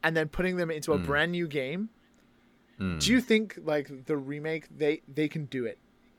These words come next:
Speaker 1: Do you think it's gonna be like that game where it's gonna have the same appeal to the people who like Final Fantasy seven that anyone from when that game gets released and they're wanting to choose Final Fantasy seven,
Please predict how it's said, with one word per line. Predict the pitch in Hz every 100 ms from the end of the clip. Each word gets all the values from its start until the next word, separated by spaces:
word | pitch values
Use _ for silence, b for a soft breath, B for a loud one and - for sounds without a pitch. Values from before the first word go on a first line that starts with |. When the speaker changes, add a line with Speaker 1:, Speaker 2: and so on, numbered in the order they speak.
| _ _ _ _ _ _
Speaker 1:
Do | 165
you | 208
think | 196 202 190 196
it's | 175
gonna | - 170
be | 160
like | 147 139 175 185
that | 196 180
game | 165 160 156
where | 147 139
it's | 127
gonna | 151 135
have | 139 135
the |
same | 127 214 214
appeal | 208 - 175 170
to | 185
the | 139
people | 185 170 156
who | 170
like | 160 240 240
Final | 220 202
Fantasy | 180 156 143
seven | 135 123 127 123 B B
that | 143 165 147 B B B
anyone | - 190 226 202 180 165
from | - 170 151
when | 165 185
that | 175
game | 160 156
gets | 143 139
released | 143 143 190 202 -
and | 143
they're | 139 131 120
wanting | 143 254 339 247 175
to | 135
choose | - 127
Final | - 120 117
Fantasy | 113 117
seven, | 117 113 110 131